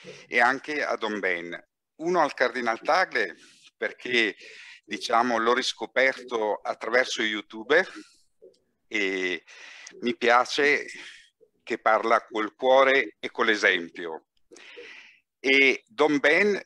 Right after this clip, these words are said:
anche <laughs> l'ho scoperto recentemente su YouTube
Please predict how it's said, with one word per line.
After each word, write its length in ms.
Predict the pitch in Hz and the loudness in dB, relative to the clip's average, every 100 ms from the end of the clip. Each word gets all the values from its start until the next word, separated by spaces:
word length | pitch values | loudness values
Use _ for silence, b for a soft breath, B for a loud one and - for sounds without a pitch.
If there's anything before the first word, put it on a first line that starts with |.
| - | -6
anche 400 | - 160 165 160 | 0 0 2 -2
<laughs> 280 | 147 - - | -2 -4 -4
l'ho 120 | - | -6
scoperto 640 | 117 - 127 139 131 - 113 | -6 -6 -2 0 0 -4 -6
recentemente 760 | 110 - 117 123 131 123 120 | -6 -8 -8 -4 -4 -4 -6
su 180 | 107 - | -6 -6
YouTube 680 | 123 131 131 110 98 147 | -6 -6 -8 -8 0 0